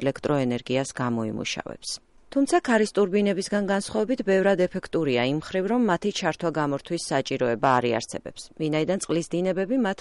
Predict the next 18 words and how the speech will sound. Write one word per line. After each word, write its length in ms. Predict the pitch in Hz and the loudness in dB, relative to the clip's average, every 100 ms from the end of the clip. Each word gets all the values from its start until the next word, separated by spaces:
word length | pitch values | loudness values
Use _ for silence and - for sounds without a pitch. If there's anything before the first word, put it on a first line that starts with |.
| 156 | -4
მუდმივ 340 | 151 139 165 - | -4 -2 -4 0
დატვირთვას 580 | 131 - 110 - 123 - 131 | -2 0 -6 -2 -4 -4 -10
უზრუნველყოფს. 680 | 117 120 104 - - 80 - - - - - - | -8 -6 -4 -6 -8 -8 -8 -16 -18 -18 -16 -6
წყლის 220 | - 226 | -2 0
ტურბინების 560 | - 170 165 156 143 - 185 | 2 0 2 0 -2 -4 -4
ნაწილს 280 | 202 302 - | -2 -2 -2
შოტლანდიაში 640 | 233 - 196 202 190 - 226 | -4 0 0 2 0 0 -4
სანაპიროდან 600 | 185 165 151 147 156 180 175 | -2 -2 0 0 0 0 0
დაახლოებით 560 | 151 143 - 143 160 - | 2 2 0 -2 -2 -2
კილომეტრ 460 | 151 151 151 151 139 135 | 0 2 0 -2 -2 -2
ნახევრის 440 | - 135 127 143 165 | -2 -4 -4 -6 -4
მანძილზე 460 | 160 196 208 233 262 - - - | -4 -2 0 2 0 -4 -16 -4
ამ 80 | 220 - | -2 0
წლის 180 | 220 - | -4 0
ბოლომდე 420 | 160 135 127 123 147 135 | 0 2 0 -2 0 0
დაამონტაჟებენ. 720 | 123 120 117 113 - - 62 - - | 0 0 -2 -2 -4 -10 -12 -10 -4
პირველი 340 | 170 170 170 170 | 2 2 2 0
დანადგარი 500 | 180 202 - 135 | 0 -2 0 2